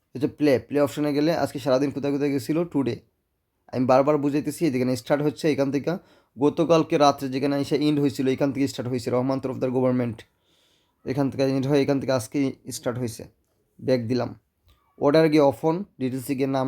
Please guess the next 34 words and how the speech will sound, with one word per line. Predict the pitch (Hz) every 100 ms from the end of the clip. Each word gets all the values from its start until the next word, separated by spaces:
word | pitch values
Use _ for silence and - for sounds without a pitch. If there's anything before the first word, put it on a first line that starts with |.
| 139
নাম্বার, | 135 135 139
মোবাইল | 123 135 139
নাম্বার, | 139 147 185
আহ, | _ _ _ _ _ - 127 117
বা | 127 120 127
তোমার | 127 107 120
মনে | 127 127
করেন | 135 120
আপনার | - 131 120
ইয়ে | 123 123
দিতে | 110 117
পারেন, | 98 - - -
আইকনের | 127 139 131 139
ছবি | 135 131
দিতে | 127
পারেন, | 123 123 139 -
মানে | - 104
যে | 113 123 120
আইকন | 120 131 120
দেখতেছেন | 117 120 127 120
গাড়ির | 117 110 135
ছবি, | 107 110 _ _ _ -
বাইকের | 110 120 120
ছবি | 123 123
দেওয়া | 120 113
যায়, | 120
সিএনজি | 117 127 123 117
ছবি | 123 113
দেওয়া | 117 117
যায়, | 104 90 _ _ _ _ _ -
মোর | 147 156
অপশনের | 147 147 135
মাইলেজ, | 120 120 113 - - _ _ _ _ _
ওকে। | -